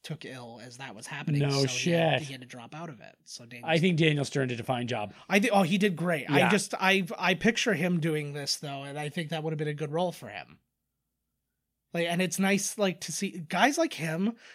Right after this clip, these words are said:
Speaker 1: to see them in a supporting role is always better. I always feel that way about the S N L people, too. Like,
Speaker 2: Right.
Speaker 1: I like Will Ferrell movies. They're fine and all
Speaker 2: Yeah.
Speaker 1: that stuff. But when you see Will Ferrell show up in a tiny little role or
Speaker 2: It's always
Speaker 1: something like that,
Speaker 2: great.
Speaker 1: it's, <clears throat> it's, again,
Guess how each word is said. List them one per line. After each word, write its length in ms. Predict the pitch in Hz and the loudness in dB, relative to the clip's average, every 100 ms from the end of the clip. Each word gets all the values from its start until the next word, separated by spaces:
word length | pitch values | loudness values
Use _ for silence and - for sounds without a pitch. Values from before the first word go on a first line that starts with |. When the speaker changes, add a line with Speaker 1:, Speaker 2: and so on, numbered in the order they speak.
| - | -8
Speaker 1:
to 120 | 202 | -4
see 240 | 196 185 | -4 -2
them 200 | 185 202 | 0 2
in 80 | 196 | 0
a 60 | 185 | -2
supporting 640 | - 185 - 160 165 170 | -4 -6 -4 -2 -2 -2
role 460 | 151 139 143 180 - - - | -4 -6 -4 -4 -6 -20 -6
is 220 | 202 180 - _ - | 0 0 -2 _ -6
always 420 | 180 185 190 165 | -2 0 2 0
better. 320 | 147 147 131 | -2 -6 -6
I 120 | 123 | -4
always 200 | 175 302 | 0 -2
feel 220 | - 262 | 0 0
that 180 | 240 220 | 4 4
way 140 | 185 180 | 4 0
about 260 | 170 156 | 0 -4
the 240 | - 160 151 | -4 -6 -4
S 220 | 147 - | -4 -4
N 60 | |
L 140 | 143 135 | -6 -8
people, 300 | - 120 120 | -12 -12 -14
too. 220 | - 160 | -8 -2
Like, 120 | 131 | 2
Speaker 2:
Right. 320 | 127 127 120 - | 2 2 0 2
Speaker 1:
I 160 | 262 | 4
like 320 | 359 269 262 220 | 8 6 6 2
Will 100 | 208 | 0
Ferrell 380 | 202 160 151 | 0 -2 -2
movies. 400 | 143 143 151 180 | -4 -6 -4 -2
They're 100 | 156 | -2
fine 460 | 190 - 135 147 170 | -4 -6 -8 -4 -4
and 100 | 160 | -2
all 60 | 151 | -2
Speaker 2:
Yeah. 80 | |
Speaker 1:
that 180 | 160 156 | 0 -2
stuff. 220 | - 175 - - - | -2 -6 -8 -16 -2
But 160 | 208 214 | 2 6
when 140 | 208 | 6
you 100 | 247 | 6
see 220 | - 320 226 | 4 0 2
Will 200 | 202 190 | 0 0
Ferrell 260 | 185 190 | -2 -4
show 400 | 165 - - 160 | -2 0 0 0
up 160 | 151 170 | -4 -6
in 140 | - | -6
a 80 | 135 | -8
tiny 560 | - - 139 151 165 170 | -8 -10 -6 -6 -4 -6
little 260 | 147 151 | -6 -6
role 340 | 139 135 147 180 | -6 -6 -2 0
or 60 | |
Speaker 2:
It's 80 | - | 4
always 140 | 156 151 | 4 4
Speaker 1:
something 220 | 143 143 | 4 6
like 260 | 143 147 | 8 8
that, 200 | 147 226 | 8 8
Speaker 2:
great. 420 | - - - - 233 | 4 -8 -6 2 2
Speaker 1:
it's, 180 | 220 185 - - 202 | 4 -2 -2 -4 -4
<clears throat> 340 | 170 - - | -4 -8 4
it's, 200 | 240 233 | 4 6
again, 340 | 240 254 285 | 2 4 2